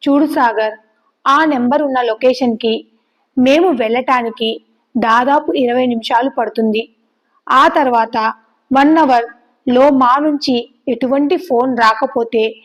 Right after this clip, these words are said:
నువ్వు వెంటనే పోలీసులకి ఇన్ఫార్మ్ చేయి" అని చెప్పి ఆదిత్య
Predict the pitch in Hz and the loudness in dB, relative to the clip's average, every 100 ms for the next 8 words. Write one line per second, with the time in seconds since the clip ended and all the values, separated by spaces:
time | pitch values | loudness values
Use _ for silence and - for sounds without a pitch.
0 | _ _ _ 262 294 349 285 247 240 240 | _ _ _ 0 4 4 2 0 -2 -4
1 | 233 233 226 247 247 254 247 285 233 214 | -4 -2 0 0 -2 -4 -2 -2 -2 -2
2 | 233 220 233 220 - _ _ _ - 247 | -2 -2 -4 -6 -8 _ _ _ -6 -4
3 | 262 262 247 339 311 330 - _ - 226 | -2 -2 -2 -2 -2 -4 -14 _ -2 0
4 | 233 262 - 233 | 0 -2 -4 -6